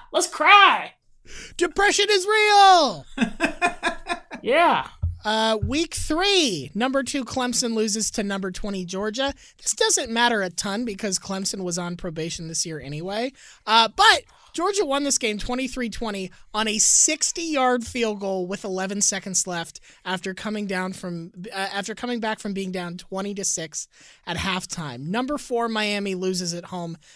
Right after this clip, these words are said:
Speaker 2: to number fifteen Florida State. And so that means Miami has done the following in their September.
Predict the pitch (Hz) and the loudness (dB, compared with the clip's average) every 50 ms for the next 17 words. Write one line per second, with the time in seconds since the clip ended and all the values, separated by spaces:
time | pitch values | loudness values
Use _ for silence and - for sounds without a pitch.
0 | _ - - 202 196 185 185 180 180 170 - 202 185 - - - 202 180 175 165 | _ -10 -6 -4 -4 -2 -2 -4 -4 -6 -6 -8 -8 -6 -6 -6 -6 -6 -6 -8
1 | - - 180 175 165 156 147 - - - 285 285 262 208 233 - _ _ - - | -6 -6 -4 -4 -4 -2 -2 -2 2 4 4 4 4 4 0 -4 _ _ -20 -20
2 | - - _ _ _ - 220 233 233 233 214 - 277 254 262 277 392 480 415 339 | -20 -20 _ _ _ 2 2 4 4 4 2 2 4 6 6 8 6 6 6 2
3 | 294 294 262 - 247 240 226 220 220 226 226 226 226 - 233 220 196 180 214 208 | 0 2 0 0 0 0 0 2 2 0 0 0 0 0 -2 -2 -2 -2 -2 -2
4 | 208 214 208 - - 302 320 320 294 262 208 185 175 160 160 170 - 226 190 202 | -2 -2 -4 -4 -2 0 2 2 2 2 0 -2 -2 -4 -6 -8 -6 -4 -4 -2
5 | 202 190 190 190 170 - - 180 - - - 160 147 - - 101 98 | -2 -2 -2 -2 -2 -2 -2 -4 -6 -10 -10 -10 -10 -10 -12 -14 -18